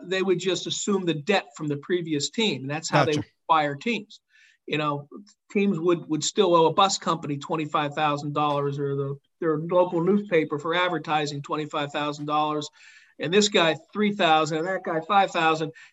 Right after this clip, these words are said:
Speaker 1: And someone would come along and said, "I'll pay your eighty-two thousand dollars worth of debts and to own the franchise." And that's how,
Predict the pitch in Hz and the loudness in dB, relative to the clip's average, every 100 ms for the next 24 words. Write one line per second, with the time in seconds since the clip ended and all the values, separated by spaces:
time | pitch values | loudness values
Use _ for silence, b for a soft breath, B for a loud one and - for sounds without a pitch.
0 | _ - 160 160 151 - 185 180 175 170 | _ -2 2 2 0 0 0 0 -4 -2
1 | 185 165 180 185 170 156 170 160 - B | -2 0 0 0 -2 -4 -2 -2 -6 B
2 | - 170 185 202 190 180 175 185 190 175 | -2 0 2 4 4 4 2 0 0 -6
3 | 196 190 180 170 170 170 175 175 165 165 | -4 0 2 2 2 4 4 2 0 -2
4 | 160 151 190 180 - 151 - _ 147 170 | -2 0 0 0 -2 -10 -12 _ 0 0
5 | 165 160 190 185 175 147 143 160 185 208 | 0 -2 -2 -2 0 0 0 -4 -4 0
6 | 170 - | 0 0